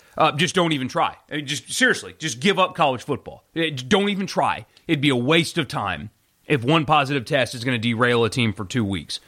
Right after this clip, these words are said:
Don't even try. It, they just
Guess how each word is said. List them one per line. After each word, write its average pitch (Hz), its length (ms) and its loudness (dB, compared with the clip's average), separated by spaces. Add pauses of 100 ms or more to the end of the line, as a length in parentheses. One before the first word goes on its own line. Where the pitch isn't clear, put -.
(360)
Don't 160 240 6
even 117 200 2
try. 92 280 -8 (1300)
It, - 200 -6 (500)
they 135 160 2
just 117 200 -4